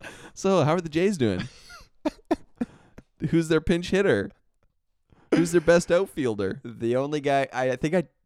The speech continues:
Speaker 2: sent you that hilarious text that I was very worried about Donaldson.
Speaker 1: <laughs>
Speaker 2: He's the only guy that I know, and I just will, you know, do a little really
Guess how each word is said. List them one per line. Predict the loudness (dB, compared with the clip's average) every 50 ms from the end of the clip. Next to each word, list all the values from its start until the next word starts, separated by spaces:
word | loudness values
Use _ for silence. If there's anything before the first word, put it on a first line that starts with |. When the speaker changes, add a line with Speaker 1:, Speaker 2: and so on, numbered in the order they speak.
| _ _ -10
Speaker 2:
sent | -8 -6 -4 -2
you | -2
that | -2 -2 -2
hilarious | -4 -4 -4 -2 -2 -2 -4 -6
text | -8 -10 -8 -8 -10 -12 -10
that | -8 -6 -6 -4 -2
I | -2 0
was | 0 0 0
very | -2 -4 -4 -4 -4
worried | -4 -6 -6 -6 -6
about | -6 -6 -6 -6 -6
Donaldson. | -6 -6 -6 -6 -4 0 0 2 2 2 -2 -4 -4 -8 -8 -10 -12 -14 -16 -20 -20 _
Speaker 1:
<laughs> | _ _ _ _ _ _ _ -16 -12 -10 -10 -6 -4
Speaker 2:
He's | -2 -2 -2
the | -2 -4
only | -4 -4 -4 -4 -2
guy | 0 0 0 0
that | 0 -2 -2
I | -2 -4
know, | -4 -6 -6 -6 -6
and | -6 -6 -8
I | -8
just | -8 -8 -10 -10 -12 -16 -16
will, | -14 -12 -10 -10 -12 -14 -14 -12
you | -12 -10
know, | -10
do | -10 -8 -8 -8
a | -8
little | -8 -10 -10 -8
really | -6 -6 -4 -4 -6 -8